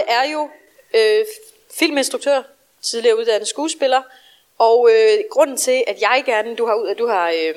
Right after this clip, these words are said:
hvad hedder det, øh, instrueret Anja Victor blandt andet. En del komedier faktisk, børnefilm og, øh, senest Kartellet med Anders W Bertelsen, som er en thriller, som jeg så faktisk ikke lige har set. Øh, men som jeg mindes fik ret gode anmeldelser,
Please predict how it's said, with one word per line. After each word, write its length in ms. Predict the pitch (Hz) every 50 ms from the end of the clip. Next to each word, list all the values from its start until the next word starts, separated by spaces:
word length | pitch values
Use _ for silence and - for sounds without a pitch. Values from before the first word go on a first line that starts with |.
| 165 160
hvad 100 | 175 165
hedder 180 | 170 160 160
det, 160 | 156 - 160 156 156 160
øh, 60 | 160 - _ _ _ _ -
instrueret 680 | 185 - - 190 196 185 175 165 165 151 156 147 156 160 _ _ _ _ _ -
Anja 220 | - 196 208 202
Victor 360 | 190 202 254 - - - 247 240 - _ _
blandt 200 | - 220 214 220
andet. 300 | 220 226 240 254 269 254 - _ _ -
En 60 | 226 214
del 160 | 320 302 240
komedier 400 | - 233 220 240 247 226 180 165 170 -
faktisk, 360 | 190 185 - - 208 - -
børnefilm 560 | 226 233 240 262 269 - - 254 240 220 214 -
og, 380 | - - 202 208 202 202 202 196 196
øh, 60 | 190
senest 400 | - - 233 233 233 233 - -
Kartellet 460 | - - - - 285 294 254 247 233 - - _ _ _ _ _ _ _ _ _ -
med 180 | 202 202 202
Anders 320 | 196 - 208 220 220 - 233
W 60 | 214
Bertelsen, 420 | - 196 214 214 214 - - 208
som 180 | - - 208 208
er 100 | 196 185
en 80 | 185
thriller, 360 | 185 - - 220 226 240 240 226
som 280 | - - 208 202 196
jeg 120 | 185 185 190
så 200 | - - 190 190 -
faktisk 240 | - - - - -
ikke 140 | 175 - -
lige 140 | - - _ _
har 60 | - -
set. 140 | - - - _ _ - - - - - - - - - - - 247
Øh, 640 | 247 240 240 233 233 226 226 226 226 226 226 233 247 - - - - - - - - - 240
men 120 | 269 285
som 240 | - - 311 294 302
jeg 140 | 294 294 294 294
mindes 480 | 294 285 302 330 359 381 - 427 - -
fik 160 | 269 247 -
ret 200 | 214 208 - -
gode 180 | - 202 190 175
anmeldelser, 380 | 165 165 160 143 - - -